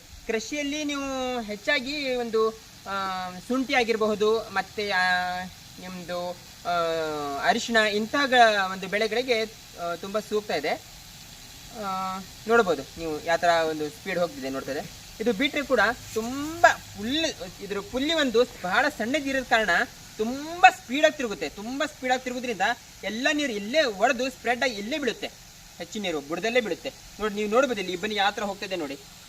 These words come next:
ಇದರ ಸಣ್ಣ ಒಂದು ಸಣ್ಣ ಸಣ್ಣ ರಂಧ್ರಗಳು ತುಂಬಾ ಚಿಕ್ಕದಿವೆ. ಹಾಗಾದ್ರೆ ವೀಕ್ಷಕರೇ, ನೀವು ಕೂಡ ನ-,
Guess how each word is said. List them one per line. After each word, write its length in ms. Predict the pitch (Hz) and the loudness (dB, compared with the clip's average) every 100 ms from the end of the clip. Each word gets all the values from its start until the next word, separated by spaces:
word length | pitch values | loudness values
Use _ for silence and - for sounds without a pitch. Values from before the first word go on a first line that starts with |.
| - - - - - - - 185 | -20 -20 -20 -20 -20 -20 -14 -6
ಇದರ 160 | 202 220 | -2 -2
ಸಣ್ಣ 180 | 220 233 | -2 -2
ಒಂದು 260 | 226 202 208 | -2 -2 -2
ಸಣ್ಣ 220 | 220 262 | -2 0
ಸಣ್ಣ 220 | 262 233 | 0 0
ರಂಧ್ರಗಳು 320 | 208 247 277 | 2 2 0
ತುಂಬಾ 280 | 247 214 254 | -2 -2 -4
ಚಿಕ್ಕದಿವೆ. 480 | 254 - 220 180 220 294 - - - - - | -4 -6 -6 -2 -2 -2 -12 -20 -20 -8 2
ಹಾಗಾದ್ರೆ 280 | 247 285 285 | 4 4 2
ವೀಕ್ಷಕರೇ, 560 | 285 285 269 277 247 220 | 0 2 6 6 4 0
ನೀವು 280 | 254 311 | 0 0
ಕೂಡ 180 | 262 285 | 0 2
ನ-, 80 | 277 | 4